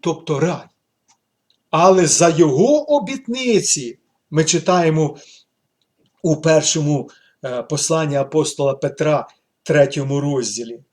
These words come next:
ми чекаємо неба нового і нової землі, що праведність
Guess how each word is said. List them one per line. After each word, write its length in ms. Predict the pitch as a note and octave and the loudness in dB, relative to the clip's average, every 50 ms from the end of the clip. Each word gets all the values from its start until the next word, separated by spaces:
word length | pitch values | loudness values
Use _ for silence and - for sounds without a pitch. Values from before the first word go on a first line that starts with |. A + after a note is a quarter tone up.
| _ _ _ | _ _ _
ми 420 | - C3 B2+ C#3 E3+ G#3+ C4 C#4+ C#4 | -16 -8 -2 2 2 2 2 2 0
чекаємо 840 | C#4 - A#3 G#3 - - G#3 G3+ F#3 F3 D#3+ D3+ C#3 C3 B2 A#2 A#2 _ _ _ _ _ _ _ _ _ - | 0 0 -2 -2 -4 -6 -4 -4 -2 -2 -4 -6 -6 -8 -10 -12 -14 _ _ _ _ _ _ _ _ _ -16
неба 540 | C3 B2+ C3 D#3+ E3+ D#3+ C3 A#2+ A#2+ A2+ | -10 -6 -6 -4 -4 -4 -6 -8 -10 -12
нового 680 | A2+ A2 A2 A2 B2 D3+ F#3 A3+ G#3+ G3+ F#3+ F3 E3+ F3 _ _ _ _ _ _ _ _ _ _ _ _ _ _ _ _ | -12 -14 -14 -10 -6 -4 -4 -2 -2 -4 -4 -6 -8 -14 _ _ _ _ _ _ _ _ _ _ _ _ _ _ _ _
і 340 | - C3 B2 B2 A#2+ A#2 - _ _ _ _ _ _ - | -12 -10 -10 -10 -12 -14 -16 _ _ _ _ _ _ -20
нової 540 | C3+ A#2 A#2 C#3+ D#3 D#3 C3 B2+ B2+ A#2+ | -18 -12 -10 -8 -8 -8 -8 -10 -10 -8
землі, 400 | A#2+ - A#2 A#2+ A2+ G#2+ A2+ C3 - _ _ _ _ _ _ _ _ _ _ _ | -6 -6 -6 -8 -10 -14 -18 -20 -20 _ _ _ _ _ _ _ _ _ _ _
що 320 | - - - - D#3+ C#3 - | -4 -2 0 0 0 0 -4
праведність 1080 | - - D3 C#3+ E3 G3+ A#3 C4 C4+ G3+ F3+ D3 A#2 A2+ A#2+ B2 A2+ - - - - | -4 -4 0 0 2 2 4 2 2 2 0 -4 -4 -8 -14 -12 -10 -10 -10 -12 -18